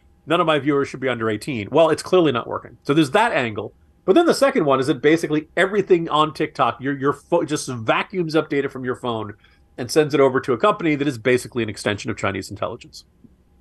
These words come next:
Now, we've seen these claims and these arguments for many years. The TikTok companies, "Oh, it's not the case." And of course, more and more evidence keeps piling up. And so now we kinda have this question of, all right, we, the public has been informed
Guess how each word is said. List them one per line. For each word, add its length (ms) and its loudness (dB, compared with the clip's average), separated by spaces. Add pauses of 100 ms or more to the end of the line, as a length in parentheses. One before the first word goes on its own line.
(160)
Now, 80 0
we've 180 0
seen 460 4
these 180 2
claims 460 0
and 100 -4
these 140 -4
arguments 600 -2
for 200 -4
many 200 -2
years. 360 4
The 160 -6
TikTok 400 0
companies, 320 0
"Oh, 280 6
it's 120 0
not 100 0
the 80 -6
case." 320 0
And 140 -2
of 100 -6
course, 240 0
more 240 4
and 80 -2
more 160 0
evidence 340 -2
keeps 200 -12
piling 340 -2
up. 240 0 (560)
And 100 -8
so 80 4
now 80 4
we 60 2
kinda 160 4
have 100 2
this 140 -4
question 400 -2
of, 240 0 (300)
all 80 6
right, 260 0
we, 140 -6
the 260 -4 (220)
public 400 0
has 180 0
been 160 0
informed 720 0